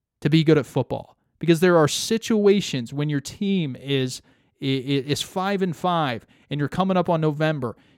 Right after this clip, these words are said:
Do you remember what it was like to be kinda stuck in the mud there? And does your quarterback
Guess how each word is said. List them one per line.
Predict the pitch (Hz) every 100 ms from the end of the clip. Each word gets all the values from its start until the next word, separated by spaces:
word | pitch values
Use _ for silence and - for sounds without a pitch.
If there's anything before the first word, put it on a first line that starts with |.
| -
Do | 165
you | 220
remember | 226 208 180 165 180 165 135 120 _ -
what | 156 165
it |
was | 156 139
like | 139 139 139
to | - 131
be | 135 131 127 _ -
kinda | 160 -
stuck | - 196 151
in | 165
the | 143
mud | 135 131 127
there? | 113 - _ _ _
And | 147 160
does | 160
your | 160
quarterback | - 180 165 135 139